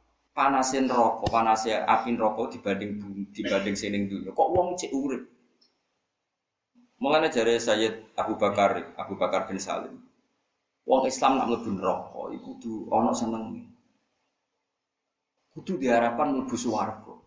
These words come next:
Tapi kan wis ning jumper mau pitung puluh tahun. Kowe manggon ndi kok kandha kowe ya? Dadi pitung puluh pira?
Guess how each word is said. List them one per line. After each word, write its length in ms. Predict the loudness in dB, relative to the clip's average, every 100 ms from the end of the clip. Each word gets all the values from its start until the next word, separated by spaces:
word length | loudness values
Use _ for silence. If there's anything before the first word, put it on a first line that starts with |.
| _
Tapi 200 | -2 0 4
kan 160 | 4
wis 160 | 4 2
ning 240 | 0 2
jumper 720 | 2 2 2 -4 2 4 4 2
mau 240 | 0 0
pitung 320 | 2 2 2
puluh 160 | 2 2
tahun. 480 | 2 2 2 -2 -8 -14 _ _ _ _ -20 _ -2
Kowe 80 |
manggon 320 | 2 4 4 2
ndi 160 | 2
kok 160 | 2 4
kandha 320 | 4 4 2
kowe 160 | 0 -2
ya? 80 |
Dadi 260 | 2 2 2 0
pitung 400 | 0 2 2 4
puluh 160 | 2
pira? 240 | 2 0